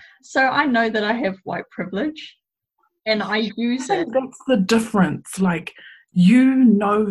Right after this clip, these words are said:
Speaker 2: that.
Speaker 1: Yeah.
Speaker 2: Like, but there are people that don't. Like, they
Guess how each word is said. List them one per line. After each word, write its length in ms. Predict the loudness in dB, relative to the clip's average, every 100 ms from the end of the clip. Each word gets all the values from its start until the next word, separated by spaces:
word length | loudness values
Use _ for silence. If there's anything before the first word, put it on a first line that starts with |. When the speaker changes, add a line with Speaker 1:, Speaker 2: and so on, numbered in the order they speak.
| 0
Speaker 2:
that. 320 | -2 -4 -14 _ -20 _ _ _
Speaker 1:
Yeah. 380 | -8 -4 -4 -6 -14 _ _ _ _ _ _ _
Speaker 2:
Like, 400 | 0 2 0 -8 -12 -6
but 140 | -2
there 160 | -2 -2
are 80 | -4
people 340 | -4 -4 -2 -2
that 200 | -2 0
don't. 420 | 0 0 -2 -4
Like, 280 | -4 -4 -4
they 140 | 0